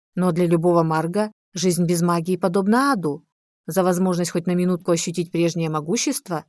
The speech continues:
некоторые готовы на все». «Поверь», мурлыкнул лорд Лайхас, «я знаю, о чем говорю». В чем-то Дроу был прав.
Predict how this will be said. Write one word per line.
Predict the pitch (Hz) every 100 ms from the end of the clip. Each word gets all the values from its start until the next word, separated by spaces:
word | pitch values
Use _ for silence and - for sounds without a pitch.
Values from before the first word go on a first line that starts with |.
| _
некоторые | 170 156 170 196 214 226
готовы | 233 214 165 180
на | 220
все». | - - 185 196 _ _ _ _ _ -
«Поверь», | 165 160 262 226 170 _ -
мурлыкнул | 170 165 208 233 220 214 -
лорд | 185 180 170
Лайхас, | 185 196 - 175 156 - _ -
«я | 269 294
знаю, | 202 247 240
о | 156
чем | - 165
говорю». | 160 156 160 151 147 160 _ _ _ _ _ _ _
В |
чем-то | - 208 214
Дроу | 196 208 202
был | 196
прав. | 190 214 226 -